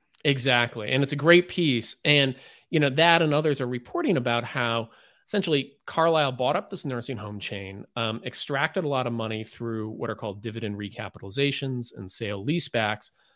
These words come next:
Um, health code violations spiked, staffing fell, and ultimately at least one resident died. Um, but when the resident sued,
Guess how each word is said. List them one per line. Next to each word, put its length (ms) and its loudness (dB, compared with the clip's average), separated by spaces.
Um, 380 2
health 260 2
code 180 2
violations 680 0
spiked, 500 0
staffing 640 -4
fell, 520 -2
and 240 -4
ultimately 460 2
at 80 -6
least 220 -6
one 180 -4
resident 420 -8
died. 380 -2
Um, 380 4
but 160 2
when 220 4
the 100 4
resident 460 4
sued, 640 2